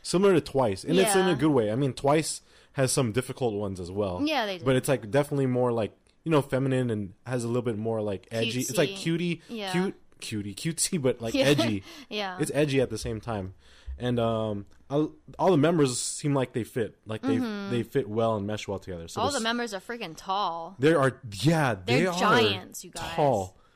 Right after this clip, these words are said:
Speaker 1: I think they're all,
Speaker 2: It's
Speaker 1: like,
Speaker 2: the tallest is
Speaker 1: five ten?
Speaker 2: five nine. No,
Speaker 1: Oh, five nine.
Speaker 2: five nine.
Speaker 1: Like, two of them are, like, five nine almost, right?
Speaker 2: Yeah, and then I think the shortest is, like, five six.
Speaker 1: That's, yeah, this is,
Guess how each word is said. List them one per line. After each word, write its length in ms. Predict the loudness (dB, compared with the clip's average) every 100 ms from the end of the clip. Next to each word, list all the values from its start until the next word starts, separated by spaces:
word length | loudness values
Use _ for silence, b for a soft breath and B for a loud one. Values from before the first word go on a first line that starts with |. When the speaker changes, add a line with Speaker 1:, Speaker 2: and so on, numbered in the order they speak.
| b
Speaker 1:
I 100 | -10
think 240 | -4 -4 2
they're 140 | 2
all, 380 | 4 4 4 4
Speaker 2:
It's 100 | 2
Speaker 1:
like, 140 | -2 -6
Speaker 2:
the 140 | -6
tallest 360 | -2 -2 0 0
is 40 |
Speaker 1:
five 300 | 4 4 4
ten? 20 | 4
Speaker 2:
five 440 | 2 4 2 2
nine. 360 | 0 -2 -8 -14
No, 120 | -16 -6
Speaker 1:
Oh, 100 | -4
five 260 | 2 2 2
nine. 100 | 0
Speaker 2:
five 80 | -2
nine. 260 | -6 -12 -10
Speaker 1:
Like, 200 | -4 -4
two 180 | 2 4
of 80 | 6
them 160 | 4 4
are, 80 |
like, 160 | 2 0 -4 _
five 220 | 0 0 2
nine 200 | -2 -2
almost, 380 | -2 -2 -4 -4
right? 100 | 0
Speaker 2:
Yeah, 380 | 0 0 -4 -6
and 140 | -6
then 80 | -4
I 60 | -4
think 140 | -6
the 60 | -6
shortest 400 | -6 -6 -6 -8
is, 60 |
like, 140 | -10 -12
five 300 | -6 -6 -6
six. 580 | -10 -10 -12 -16 -20 -8
Speaker 1:
That's, 380 | -4 -4 -6 -4
yeah, 200 | -2 -2 -4
this 260 | -6 -6
is, 140 | -4